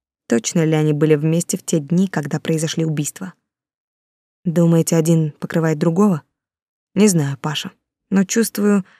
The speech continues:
этому Игорю есть что нам рассказать. Нужно на него и этого Данилу надавить. Посмотрим, что это даст". "Может, установить за ними слежку?" "Не стоит. Если мы напали на верный след,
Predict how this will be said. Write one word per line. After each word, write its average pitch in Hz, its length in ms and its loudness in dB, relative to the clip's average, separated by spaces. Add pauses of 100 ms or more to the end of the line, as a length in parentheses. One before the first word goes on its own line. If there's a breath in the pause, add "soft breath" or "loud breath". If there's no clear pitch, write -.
(260 soft breath)
этому 196 400 4
Игорю 190 300 4
есть 170 440 2
что - 220 -6
нам 147 160 -2
рассказать. 147 580 -6 (440)
Нужно 190 320 0
на 175 120 4
него 175 360 2
и - 160 -4
этого 165 260 0
Данилу 170 480 2
надавить. 170 680 0 (340)
Посмотрим, 185 500 -2
что - 160 -4
это 151 140 0
даст". 147 340 -4 (920)
"Может, 156 560 0
установить 156 460 -2
за 160 60 0
ними 156 180 0
слежку?" - 420 -4 (840)
"Не 214 320 2
стоит. - 480 -2 (500)
Если 233 320 4
мы 185 120 6
напали 180 360 2
на 165 140 2
верный 165 260 0
след, 214 400 -2